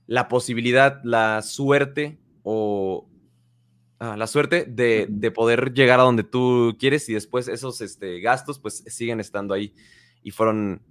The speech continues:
Speaker 1: monumentales si es que te arriesgaste a eso. Entonces, yo creo que sería mejor empezar con lo, con lo básico.
Speaker 2: Que, que al final de cuentas, yo creo que lo que marca la diferencia fundamentalmente, yo creo que a lo mejor un ochenta veinte,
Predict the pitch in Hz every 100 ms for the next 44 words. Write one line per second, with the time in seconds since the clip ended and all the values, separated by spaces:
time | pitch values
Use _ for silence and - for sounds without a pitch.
0 | _ 104 110 104 101 104 110 104 - 101
1 | - 101 87 - - 104 101 101 95 98
2 | - 95 _ _ _ 117 123 135 131 135
3 | 135 120 120 120 123 110 107 107 - 107
4 | 87 82 - _ 95 98 98 98 95 -
5 | - _ - - 156 139 143 143 151 160
6 | 156 156 147 160 147 170 143 135 127 131
7 | - 156 156 - 131 131 120 120 120 127
8 | 156 156 151 135 123 120 110 131 131 131
9 | 127 160 143 131 143 139 117 127 135 135
10 | - 135 113 131 131 139 165 202